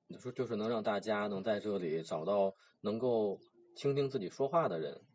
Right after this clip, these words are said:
那么我们说回我们的活动，这个 meeting news 是这样的，就是， <clears throat> meeting news 是一个，呃，帮助大家关注时事、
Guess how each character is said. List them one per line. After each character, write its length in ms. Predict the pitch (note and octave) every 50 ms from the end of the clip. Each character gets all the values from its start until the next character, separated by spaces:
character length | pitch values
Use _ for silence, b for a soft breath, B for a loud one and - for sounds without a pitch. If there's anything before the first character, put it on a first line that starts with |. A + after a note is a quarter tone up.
| _ _ _ _ _ _ _ _ - - _
那 120 | - B2+ B2
么 260 | A#2+ G#2+ G2+ F#2+ F#2
我 80 | F2 E2
们 100 | F2 -
说 160 | - - B2
回 100 | A#2 A#2+
我 280 | A#2 G#2 F2 D#2+ E2
们 100 | E2 E2
的 80 | G2+ C3
活 240 | B2+ - - D#2+ D#2
动， 220 | E2 D#2+ - - -
这 140 | - A2+ G2
个 260 | F#2+ F#2 F2 F2 F2
meeting 240 | G2 B2 B2+ - C3+
news 300 | C3+ D#3+ F3 D3+ - -
是 140 | B2+ - -
这 60 | G3+
样 200 | B2 - G2 -
的， 80 | - - - b b b b b b b _
就 100 | - B2+
是， 480 | B2 - C3 B2+ B2 A#2+ A#2+ A2+ G#2 - - _ _ _ _ _ _
<clears throat> 1200 | - - - - C#3 C3+ A2+ - - - - - _ _ _ _ _ _ _ _ _ _ - - -
meeting 240 | D3 C#3+ D3+ D3+
news 260 | D3 D#3 D#3 C3 G#2+ F#2+
是 200 | - - A2 G2+
一 100 | F#2+ F#2+
个， 460 | G2 G#2+ G#2 F#2+ F#2 F2+ F2+ E2+ - B B B B B B B B B
呃， 600 | F#2 F2+ F2 E2+ E2 E2 D#2+ D#2+ E2 D2 - - - _ _ _ _ _ - _ _ _ _
帮 180 | - - C#3
助 140 | C3 B2 G#2+
大 160 | G#2+ A2 G2+
家 560 | G2 - G#2+ G#2 G2+ G#2 G#2 G2+ G2+ G2+ G2 - - - _ _ _ _ _
关 180 | - B2+ B2 B2+
注 100 | A#2 G#2
时 280 | - - - G2+ G2
事、 680 | G#2 - - C3 A#2+ G#2+ G2 F#2 F2 E2+ D#2+ D2 - -